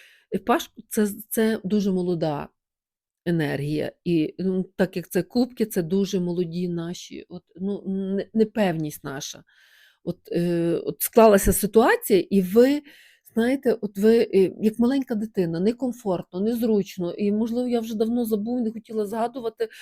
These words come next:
цю ситуацію, і все, в мене вже, м, давно я її пережила. А тут треба знов пригадувати і знов пригадувати, е, проживати оці відчуття. І паж — це,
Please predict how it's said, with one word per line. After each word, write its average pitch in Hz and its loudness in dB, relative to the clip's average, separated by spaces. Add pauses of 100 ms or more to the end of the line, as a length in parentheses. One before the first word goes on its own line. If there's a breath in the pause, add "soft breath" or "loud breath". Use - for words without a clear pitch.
(160 loud breath)
цю 220 -20
ситуацію, 226 -4
і 220 -4
все, 185 -2
в 185 -4
мене 214 -2
вже, 214 -4
м, 185 -10 (1700)
давно 226 2
я 254 0
її 233 0
пережила. 214 2 (320 loud breath)
А 208 0
тут - 0 (720)
треба 269 6
знов 247 4
пригадувати 277 4
і 240 2
знов 233 2
пригадувати, 220 2
е, 196 2
проживати 220 0
оці 208 -4
відчуття. 175 -8 (460 loud breath)
І 202 -4
паж — 370 -4
це, 247 2